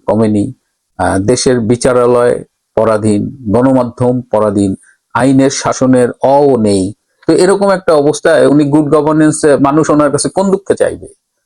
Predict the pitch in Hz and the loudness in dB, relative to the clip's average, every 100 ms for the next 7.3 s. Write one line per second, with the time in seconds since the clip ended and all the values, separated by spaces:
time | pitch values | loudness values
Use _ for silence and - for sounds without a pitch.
0 | _ - 123 - 170 175 170 - 117 120 | _ -8 -8 -4 -2 0 -2 0 -2 -2
1 | _ - 165 - 147 - 143 160 156 151 | _ -2 -2 0 -2 -2 -2 -2 0 -2
2 | - 151 120 127 147 143 - - 147 175 | 0 0 2 2 2 0 -4 -6 -2 0
3 | 151 143 135 123 110 110 127 135 131 - | 0 0 0 0 0 0 0 0 0 -6
4 | _ _ _ _ - - - 120 135 135 | _ _ _ _ -12 -8 -8 -8 -6 -4
5 | 131 127 117 107 113 113 110 117 107 110 | 0 0 0 0 0 0 -2 -2 -4 -2
6 | 107 107 101 - 101 101 101 101 95 101 | 0 0 -2 -8 -8 -4 -2 0 0 -2
7 | 98 98 - | -2 -2 -4